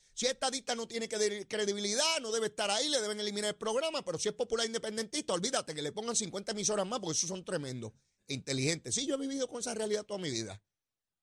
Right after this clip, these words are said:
Ahora, lo cierto es que la consulta plebiscitaria de estatus en el dos mil veinte, el cincuenta y dos punto seis piensa como yo. Qué cosita, ¿verdad? Qué cosita.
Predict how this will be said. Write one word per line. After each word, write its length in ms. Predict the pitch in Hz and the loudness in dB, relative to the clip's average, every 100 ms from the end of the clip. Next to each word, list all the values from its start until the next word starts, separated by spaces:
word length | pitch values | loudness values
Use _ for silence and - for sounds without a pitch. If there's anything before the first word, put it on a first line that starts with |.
| _ _ _ _ _ _ | _ _ _ _ _ _
Ahora, 200 | - 180 | -4 -2
lo 100 | 113 | -2
cierto 440 | 101 127 - 139 147 | -2 -4 -2 0 0
es 140 | 202 | 0
que 120 | - | -4
la 140 | 127 104 | -6 -4
consulta 720 | 110 95 135 139 - 160 151 | -8 -6 -4 -6 -4 -4 -4
plebiscitaria 920 | 139 131 127 131 160 165 147 135 175 - _ | -4 -4 -4 -2 0 0 0 0 -2 -12 _
de 80 | - | -10
estatus 580 | 101 143 151 - 123 131 | -4 0 -2 -2 -8 -8
en 120 | 117 | -10
el 80 | 101 | -8
dos 100 | 101 | -6
mil 160 | 120 135 | -4 -2
veinte, 460 | 160 - 110 120 - _ _ _ _ _ _ - _ _ _ _ _ | -4 -4 -8 -10 -14 _ _ _ _ _ _ -20 _ _ _ _ _
el 120 | 117 | -2
cincuenta 680 | - 123 101 117 110 - 110 | 0 0 -2 -4 -4 -2 0
y 840 | 113 113 110 110 107 107 104 107 101 | 0 -2 -4 -4 -6 -6 -8 -10 -8
dos 420 | 113 180 220 - _ | 0 0 0 -10 _
punto 320 | 165 180 - | -6 -4 0
seis 360 | 165 - 139 135 _ _ _ _ _ _ _ _ _ | 0 2 -2 -6 _ _ _ _ _ _ _ _ _
piensa 320 | 131 131 165 | 0 2 0
como 260 | 160 147 117 | -2 -2 -2
yo. 200 | 101 - _ _ _ _ _ _ _ _ | -2 -6 _ _ _ _ _ _ _ _
Qué 140 | 120 117 | -12 -2
cosita, 460 | 165 - - 156 | 2 2 0 -2
¿verdad? 280 | 120 120 - _ _ _ _ _ _ _ _ _ _ | -2 -4 -6 _ _ _ _ _ _ _ _ _ _
Qué 140 | 120 | -8
cosita. 560 | 165 147 165 185 95 | -2 0 0 -2 -10